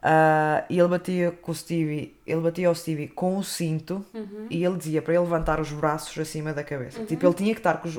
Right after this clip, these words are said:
Speaker 1: o Stevie tinha que levantar os braços acima da cabeça enquanto o Terry estava-lhe a mandar com o cinto.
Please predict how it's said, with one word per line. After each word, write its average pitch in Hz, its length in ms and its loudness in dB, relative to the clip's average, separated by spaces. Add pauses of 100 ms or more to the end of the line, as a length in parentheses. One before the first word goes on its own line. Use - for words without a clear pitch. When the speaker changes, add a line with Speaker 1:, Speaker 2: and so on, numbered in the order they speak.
Speaker 1:
o 160 120 -4
Stevie 185 240 -6
tinha 175 160 -4
que 170 80 -4
levantar 165 300 0
os 175 40 -2
braços 165 220 0
acima 165 160 -2
da 156 80 2
cabeça 165 420 0
enquanto 165 300 -4
o 160 40 -10
Terry 160 240 0
estava-lhe 156 300 0
a - 20 -6
mandar 151 280 -6
com - 100 -20
o - 20 -16
cinto. - 300 -18